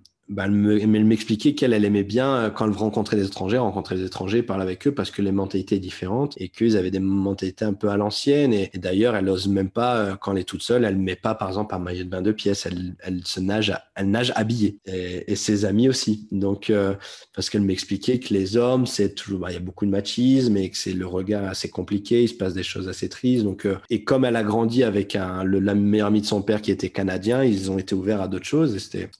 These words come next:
c'était chouette d'échanger sur ça aussi, sur les relations entre les gens, les... c'était, c'était vraiment cool. Et quelque chose d'autre qui m'a surpris et qui, qui peut surprendre les gens qui vont à ce lac aussi, c'est au moment où tu te baignes,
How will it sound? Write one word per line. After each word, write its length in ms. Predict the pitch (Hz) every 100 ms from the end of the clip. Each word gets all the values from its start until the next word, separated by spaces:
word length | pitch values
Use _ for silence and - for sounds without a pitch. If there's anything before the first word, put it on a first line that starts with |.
| -
c'était 160 | -
chouette 260 | 95 135 131
d'échanger 380 | 113 - 107 107
sur 100 | -
ça 180 | 107 -
aussi, 200 | 165 -
sur 220 | 104 104
les 100 | 101
relations 600 | 98 101 98 - 113 113 107
entre 180 | 104
les 100 | 95
gens, 360 | 95 120 131 135
les... 180 | 107 95
c'était, 200 | - -
c'était 180 | 98 -
vraiment 260 | 98 98 95
cool. 340 | - 147 156 -
Et 140 | 131
quelque 180 | 127 143
chose 160 | - 139
d'autre 160 | 156
qui 140 | 160 120
m'a 100 | 107
surpris 380 | - 107 - 131
et 80 |
qui, 400 | 92 - 98 95 92 104
qui 120 | - -
peut 180 | -
surprendre 460 | 107 - 95 - 110
les 100 | 95
gens 240 | - 127
qui 200 | 110 -
vont 240 | 95 107 98
à 40 |
ce 140 | 95 92
lac 240 | 95 95
aussi, 300 | 98 - 156
c'est 160 | - 110
au 40 |
moment 200 | 110 127 175
où 40 |
tu 160 | 170 151
te 100 | 120
baignes, 420 | 101 113 175 120